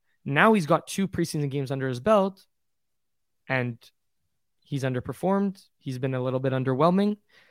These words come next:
Now, again, we're not, we, we are far from people that overreact to,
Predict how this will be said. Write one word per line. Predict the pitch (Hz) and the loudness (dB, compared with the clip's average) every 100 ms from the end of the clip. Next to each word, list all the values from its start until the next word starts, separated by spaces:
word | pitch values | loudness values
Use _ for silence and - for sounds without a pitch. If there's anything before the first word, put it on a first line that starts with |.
| _ - | _ -2
Now, | 160 202 285 220 190 - | 4 4 6 6 6 2
again, | 165 160 160 123 - | 0 6 6 4 -4
we're | 143 196 | 0 4
not, | 214 196 180 | 6 6 6
we, | 160 185 | 2 0
we | 165 196 | 2 2
are | 170 | 4
far | - 165 | 6 4
from | - 151 139 | 6 0 0
people | - 135 139 | -6 -2 0
that | 131 | 2
overreact | 127 131 127 131 123 - | 0 0 0 0 0 -2
to, | 135 120 | -2 -2